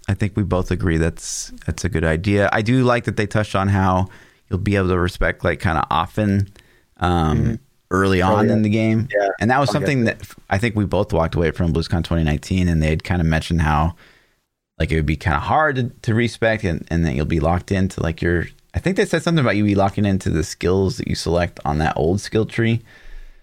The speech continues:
Speaker 2: Mm-hmm.
Speaker 1: Um, and I was like,
Speaker 2: Yeah,
Speaker 1: "Man."
Speaker 2: the skill, the skill twig looked locked in.
Speaker 1: Right.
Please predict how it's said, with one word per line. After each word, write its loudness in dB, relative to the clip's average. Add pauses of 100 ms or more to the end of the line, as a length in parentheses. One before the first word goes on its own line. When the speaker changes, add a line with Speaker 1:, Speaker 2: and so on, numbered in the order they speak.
(240)
Speaker 2:
Mm-hmm. 0 (280)
Speaker 1:
Um, 2 (120)
and -2
I 0
was -2
like, -4
Speaker 2:
Yeah, -2
Speaker 1:
"Man." 2
Speaker 2:
the 0
skill, 0
the -2
skill -2
twig -2
looked -2
locked -4
in. -2
Speaker 1:
Right. 0